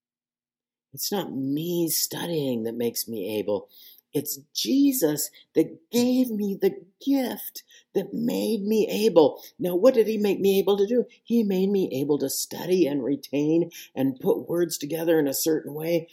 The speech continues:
and all this stuff. And I think I've told some of you this story, but when I first came to faith, I became hungry for the Word of God in a way that I had never been hungry. It was not in me. I didn't care.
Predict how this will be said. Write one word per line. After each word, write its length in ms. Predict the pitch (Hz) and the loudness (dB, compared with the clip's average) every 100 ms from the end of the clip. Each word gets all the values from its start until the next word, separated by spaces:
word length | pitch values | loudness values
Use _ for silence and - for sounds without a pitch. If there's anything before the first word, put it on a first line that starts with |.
| _ 143 | _ -6
and 140 | 151 | -4
all 140 | 156 | -2
this 140 | 160 156 | -2 -2
stuff. 240 | 175 180 | -2 -2
And 80 | - | -2
I 60 | 180 | 0
think 220 | 240 240 | 0 0
I've 180 | 175 - | -6 -6
told 300 | 202 180 180 | -2 -2 -4
some 240 | 220 233 | -4 -2
of 160 | 208 175 | -2 0
you 120 | 147 | 0
this 240 | 143 - | 0 -6
story, 540 | - - 285 214 180 180 - - - | -6 -4 -2 0 -2 -4 -18 -20 -8
but 60 | |
when 160 | 143 214 | -4 -2
I 100 | 226 | -4
first 420 | - 254 277 - | -4 -4 -2 -6
came 360 | - 226 247 233 | -6 -2 0 0
to 80 | 208 | -4
faith, 500 | - 240 240 226 - - - - _ - | -4 0 2 2 -2 -20 -20 -20 _ -6
I 120 | - 262 | -2 0
became 560 | 262 - 202 214 208 - _ _ _ | -2 -2 -6 -4 -6 -10 _ _ _
hungry 760 | - - 302 - 110 - 135 - | -10 -6 -2 -2 -4 -10 -10 -10
for 220 | - 135 | -8 -4
the 80 | 175 | -2
Word 240 | 165 196 | -2 -2
of 100 | 185 | -4
God 340 | 185 - 165 - | -8 -8 -8 -8
in 100 | 165 | -8
a 80 | 156 | -8
way 300 | 156 - - | -4 -2 -2
that 180 | 165 - | -4 -8
I 80 | - | -8
had 180 | - - | -8 -10
never 640 | 143 - - 226 233 233 202 | -12 -10 -6 -6 4 4 4
been 180 | 220 | 0
hungry. 380 | - - 165 139 - - - | -2 -6 -4 -4 -6 -14 0
It 140 | 139 | 0
was 180 | 156 143 | 0 -2
not 380 | 185 220 247 247 | -2 -2 -2 -2
in 220 | 196 196 | 0 2
me. 260 | 190 196 196 - _ - | 4 2 0 -12 _ -10
I 100 | 190 | -6
didn't 300 | 180 120 - - | -4 -6 -10 -14
care. 460 | - 139 87 76 | -10 -10 -12 -18